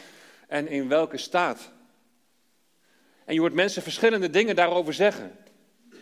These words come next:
Ja, je gaat naar de hemel. Maar, maar hoe dan precies? Ja, jouw ziel gaat naar de hemel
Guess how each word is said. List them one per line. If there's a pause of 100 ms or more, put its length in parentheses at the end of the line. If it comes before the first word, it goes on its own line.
(960)
Ja,
je
gaat
naar
de
hemel. (720)
Maar, (360)
maar
hoe
dan
precies? (640)
Ja,
jouw
ziel
gaat
naar
de
hemel